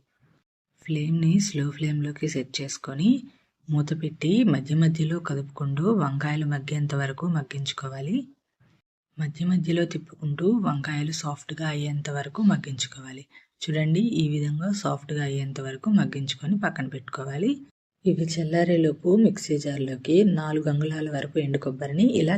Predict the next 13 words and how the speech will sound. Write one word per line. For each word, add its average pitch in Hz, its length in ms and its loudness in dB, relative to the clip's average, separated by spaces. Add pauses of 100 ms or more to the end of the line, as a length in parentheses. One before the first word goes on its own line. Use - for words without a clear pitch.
(100)
చిన్న 147 240 -4
ముక్కలుగా 143 480 -4
కట్ 123 220 -8
చేసి 135 220 -6
వేసుకోవాలి. 127 520 -6 (400)
అలానే 170 320 4 (100)
మసాలాకి 147 640 0
సరిపడినంత 139 640 -2 (140)
ఉప్పు, 202 280 0 (720)
ఒక 175 200 4 (100)
స్పూను 180 420 2
వరకు 156 360 4 (300)
కారంని 156 520 2